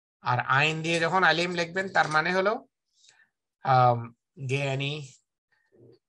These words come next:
বা, উম, আহ, যার ভালো গভীর জ্ঞান আছে, সে, তো সে-, সেটা, এই, সেই আলিম লেখে আইন দিয়ে, আর এটা হলো আলিম, আলম, আলম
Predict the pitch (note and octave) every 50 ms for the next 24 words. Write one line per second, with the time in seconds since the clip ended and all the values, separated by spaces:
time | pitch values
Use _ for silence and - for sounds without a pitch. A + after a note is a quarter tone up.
0 | _ - B2 A#2+ B2+ B2+ B2 B2 A#2+ A#2 A2+ G#2+ - _ _ _ _ _ _ _
1 | _ _ _ _ _ _ _ _ _ _ _ _ _ - C3 C3 B2+ B2+ B2+ B2+
2 | B2 B2 B2 B2 A#2+ A#2 A2+ A2 - _ - B2+ B2+ B2 B2+ - B2+ B2 B2 -
3 | - _ - - - A2+ B2+ C3+ C3+ C#3 C3 B2+ B2+ B2+ B2+ B2 C#3 D3 C#3+ B2
4 | B2+ B2 B2 B2 B2 A#2+ A#2+ A#2 - F#3+ F#3+ - - C#3+ C3 C3 - - _ -
5 | - C3 - - C3 B2+ - _ - - B2+ B2 B2+ C3 B2+ B2+ - - - C3
6 | C3 B2+ B2 B2+ - - - - B2 A#2+ - - C#3 C3+ C3+ C3+ C3 C3 C3 C3
7 | - - - - - - _ _ _ _ - B2+ B2+ B2+ D3 D#3 E3+ F3 F3 D#3
8 | D3+ C#3+ C#3+ E3 D#3 C3+ C3 C3 C3 B2+ C3 C3 B2+ A#2 A2+ A#2+ B2 - - _
9 | _ _ _ _ _ _ _ - A#2+ B2 B2+ B2 B2 B2+ D#3+ D3+ E3 D#3+ E3 -
10 | - C3+ C3 C3 B2 A#2 G2 - - - _ _ _ _ - - C3+ C#3 C#3 B2
11 | A2+ A2 - C3 D3+ F3 F3